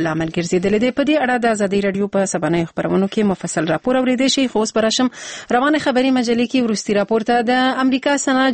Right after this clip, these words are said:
جان کیری د دې هیواد د بهرنیو چارو د نوي وزیر په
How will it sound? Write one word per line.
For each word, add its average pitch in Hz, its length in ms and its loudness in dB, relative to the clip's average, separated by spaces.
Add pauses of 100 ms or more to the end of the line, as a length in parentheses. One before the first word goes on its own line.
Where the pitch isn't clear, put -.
جان 240 200 0
کیری 269 280 2
د 196 160 0
دې 254 60 4 (120)
هیواد 220 320 0
د 208 140 -2
بهرنیو 190 380 -2 (100)
چارو 190 80 2 (600)
د 208 120 2
نوي 240 400 2
وزیر 220 440 2
په 185 120 2